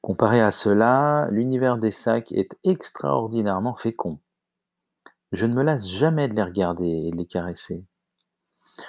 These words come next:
D'autant plus que c'est moi qui les fabrique. Je me figure la silhouette entière et je dessine tout. De la brillance des ferrures jusqu'au nombre de piqûres que je reporte sur le patron.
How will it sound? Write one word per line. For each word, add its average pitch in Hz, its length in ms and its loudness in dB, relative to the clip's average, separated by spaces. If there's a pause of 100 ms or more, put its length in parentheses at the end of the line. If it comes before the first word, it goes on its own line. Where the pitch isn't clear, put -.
(140)
D'autant 113 180 2
plus 190 200 6
que 113 160 6
c'est 101 200 4
moi 107 180 6
qui 101 160 -4
les 87 100 2
fabrique. 135 540 -2 (1040)
Je 107 100 0
me 107 60 0
figure 127 300 2
la 117 100 4
silhouette 117 460 4
entière 113 680 2
et 104 160 0
je 95 80 -8
dessine 107 360 -4
tout. - 240 -8 (800)
De 98 120 0
la 90 140 4
brillance 104 480 0
des 95 120 0
ferrures 104 600 4
jusqu'au 98 420 0
nombre 101 320 0
de 85 120 -6
piqûres 104 600 0 (800)
que 101 100 0
je 104 120 4
reporte 107 420 2
sur 101 120 0
le 87 80 -2
patron. - 360 -8